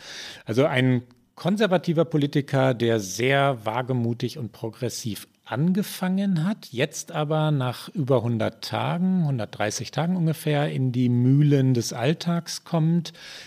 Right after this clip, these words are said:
Die Gesetzesvorhaben kommen sehr viel langsamer durch, wenn sie überhaupt noch durchkommen. Der Anfangsschwung ist sicherlich weg.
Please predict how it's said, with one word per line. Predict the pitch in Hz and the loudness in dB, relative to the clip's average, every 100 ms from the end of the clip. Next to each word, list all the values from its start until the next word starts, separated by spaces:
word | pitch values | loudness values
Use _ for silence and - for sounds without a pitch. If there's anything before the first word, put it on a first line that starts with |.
| - - | -16 -6
Die | 127 | -2
Gesetzesvorhaben | 120 131 - - - - 139 135 120 123 127 120 120 | 2 2 0 -4 -4 0 2 4 4 2 2 2 -2
kommen | - 117 117 117 113 113 | 0 0 2 4 4 2
sehr | 107 123 | 2 2
viel | 127 123 110 | 2 0 2
langsamer | 113 139 185 180 180 170 160 | 2 4 4 4 4 4 2
durch, | 165 170 170 127 | 2 2 2 0
wenn | 117 | -2
sie | 104 | -2
überhaupt | - 107 104 143 - - | -2 -2 0 0 -2 0
noch | 175 156 | 0 0
durchkommen. | - 160 160 - - 147 143 127 | -2 0 0 -2 -2 0 2 2
Der | 117 | 2
Anfangsschwung | 127 160 - 143 135 - - 127 127 135 139 | 2 0 0 0 2 2 2 2 4 6 4
ist | 147 - - - | 2 -4 -8 -14
sicherlich | 127 131 117 117 - 110 104 | -8 -6 -2 -2 -2 -4 -2
weg. | 190 | -2